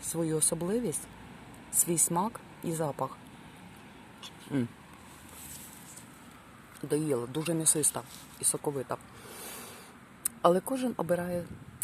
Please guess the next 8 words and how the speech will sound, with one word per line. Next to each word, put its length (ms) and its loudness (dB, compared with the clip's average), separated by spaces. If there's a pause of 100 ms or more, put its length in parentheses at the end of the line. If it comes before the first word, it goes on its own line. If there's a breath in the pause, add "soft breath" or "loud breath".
(100)
свій 260 2
смак. 340 -2 (960)
Тому 340 0 (1300 loud breath)
Алегро 540 0 (880)
однозначно 760 -2 (2000 loud breath)
моя 280 2
ягода. 440 -8 (2750 loud breath)
Так, 360 2